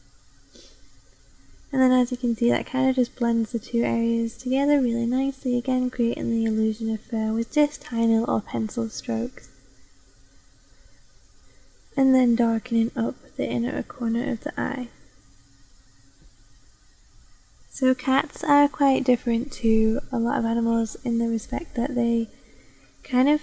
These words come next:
have a really dark shadowed inner corner of the eye, and then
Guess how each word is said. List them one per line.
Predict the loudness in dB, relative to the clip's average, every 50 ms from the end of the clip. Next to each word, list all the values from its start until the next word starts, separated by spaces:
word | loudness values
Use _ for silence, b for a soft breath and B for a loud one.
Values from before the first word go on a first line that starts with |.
| -2 -6 -2
have | 0 2 2 2 2
a | 2
really | 2 2 4 4 4 4 4 2 2 0 -2 -2 0
dark | 0 0 2 0 -2 -4 -6 -8 -10 -14
shadowed | -14 -12 -8 -4 -2 -2 0 0 0 0 0 0 0 -2 -2 -6 -8 -14 -18 -18 -14 -6 -2
inner | 0 0 0 0
corner | 0 2 2 4 4 4 4
of | 2 0
the | 0 0 0
eye, | 0 2 2 2 2 2 0 0
and | 2 2
then | 4 4 4 4 4 4 4 2 0